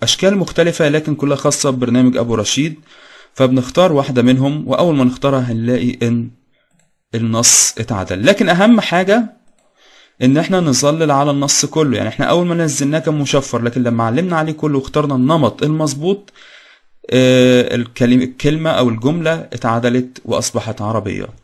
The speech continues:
أضغط إنتر أو أضغط هنا فتنزل لي الكتابة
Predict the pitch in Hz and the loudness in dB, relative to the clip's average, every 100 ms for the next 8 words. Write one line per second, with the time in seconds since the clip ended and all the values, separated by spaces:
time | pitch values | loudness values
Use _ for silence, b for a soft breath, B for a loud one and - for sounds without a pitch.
0 | _ - 190 185 156 120 139 147 156 - | _ -4 0 0 -2 -2 -2 -2 -4 -10
1 | _ _ _ _ _ _ _ _ _ - | _ _ _ _ _ _ _ _ _ -20
2 | _ _ _ _ _ _ _ _ _ _ | _ _ _ _ _ _ _ _ _ _
3 | _ _ _ _ - 113 - 123 104 98 | _ _ _ _ -6 -2 0 0 0 -6
4 | - - 120 147 - _ _ _ - _ | -10 -4 -2 -2 -4 _ _ _ -20 _
5 | _ _ _ _ _ _ 147 147 147 139 | _ _ _ _ _ _ -2 -2 -2 0
6 | 123 143 131 113 - 123 110 104 104 | 0 0 0 -4 -6 -6 -4 -4 -6